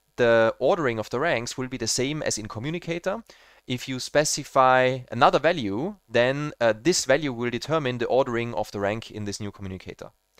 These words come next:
And of course, you have the output, that's why it's a pointer, new com, which will get you or give you your new communicator. And you can also use com split type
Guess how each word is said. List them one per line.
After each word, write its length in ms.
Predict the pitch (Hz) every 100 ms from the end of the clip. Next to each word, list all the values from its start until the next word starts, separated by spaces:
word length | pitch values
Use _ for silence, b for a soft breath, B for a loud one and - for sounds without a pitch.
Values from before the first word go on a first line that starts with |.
| b b
And 180 | 143 175
of 80 | -
course, 280 | 147 160 131
you 60 |
have 140 | 120 -
the 140 | 113
output, 420 | 101 147 - 165 - _
that's 200 | 107 -
why 80 | 101
it's 120 | -
a 20 |
pointer, 420 | - 139 156 156 156 B B B
new 180 | 113 147
com, 400 | - 147 147 139
which 260 | 113 120 -
will 120 | 113
get 260 | 113 - -
you 400 | 110 107 107 107
or 100 | 104
give 180 | 120 113
you 120 | 104
your 220 | 98 95 -
new 180 | 101
communicator. 560 | 92 92 90 - - - _ _ _ _ _ _ _ _ _ - B B B
And 140 | 139
you 60 | 165
can 120 | 135
also 220 | 131 160
use 160 | 131 135
com 220 | - 135
split 280 | - 120 -
type 420 | - 104 175 -